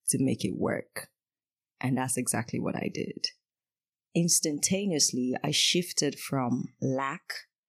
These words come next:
I shifted from not knowing, I shifted from questioning to just direction and to purpose and to feeling resourceful with just about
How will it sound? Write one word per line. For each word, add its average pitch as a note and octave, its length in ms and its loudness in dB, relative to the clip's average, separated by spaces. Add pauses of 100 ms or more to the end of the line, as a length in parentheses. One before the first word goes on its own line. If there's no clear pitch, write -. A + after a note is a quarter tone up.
(200)
I C3+ 80 -2
shifted - 580 0
from A#2+ 600 0 (400)
not D3 340 0
knowing, C3 720 2
I C#3 140 0
shifted - 560 2
from A#2+ 460 -2
questioning F#3+ 920 0 (680)
to D3+ 320 0
just - 580 2 (960)
direction - 1000 0 (560)
and D3+ 200 -2
to - 160 -2 (100)
purpose E3+ 840 -4 (500)
and D3 200 0
to - 120 2
feeling F3 460 -2
resourceful C3 1040 0 (640)
with C#3+ 160 2
just E3 280 2
about D#3+ 280 -2